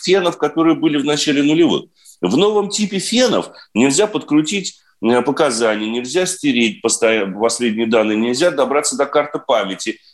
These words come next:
Они там достаточно такие продвинутые. И, э, что меня наталкивает на мысль, что они таки денег стоят. Соответственно,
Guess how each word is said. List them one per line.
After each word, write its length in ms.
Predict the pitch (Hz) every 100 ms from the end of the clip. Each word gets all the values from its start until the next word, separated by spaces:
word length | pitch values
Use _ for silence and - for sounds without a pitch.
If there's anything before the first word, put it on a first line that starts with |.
| _
Они 200 | 101 127
там 160 | 131
достаточно 480 | 127 131 135 131 135
такие 260 | 131 131 127
продвинутые. 600 | 131 143 151 101 - - _ _
И, 260 | 120 139 - 131
э, 200 | 139 123
что 240 | - 170
меня 180 | 170 170
наталкивает 540 | 165 165 185 170 165
на 100 | 160
мысль, 220 | 156 185 185
что 220 | - 143
они 160 | 147
таки 260 | 156 160 160
денег 320 | 165 165 165
стоят. 460 | - - 185 78 - _ - -
Соответственно, 800 | - 120 127 175 180 170 160 147